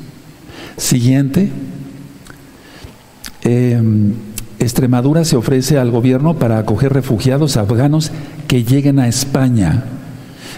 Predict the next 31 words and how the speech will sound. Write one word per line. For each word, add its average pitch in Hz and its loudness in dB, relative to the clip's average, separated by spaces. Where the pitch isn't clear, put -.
Entonces 135 2
van 165 4
a 170 4
llegar 135 2
a 123 4
España, 156 2
aparte 147 0
de 127 2
los 120 0
sirios 156 2
que 139 0
hace 127 2
tiempo 120 2
ya 113 4
llegaron, 123 2
van 127 2
a 113 2
llegar 113 2
a 113 2
España, 139 0
a 131 0
Reino 117 2
Unido, 131 2
a 110 2
Francia, 135 0
etcétera, 143 0
etcétera, 123 0
etcétera, 117 0
etcétera. 110 0
Pero 127 2
vean, 143 2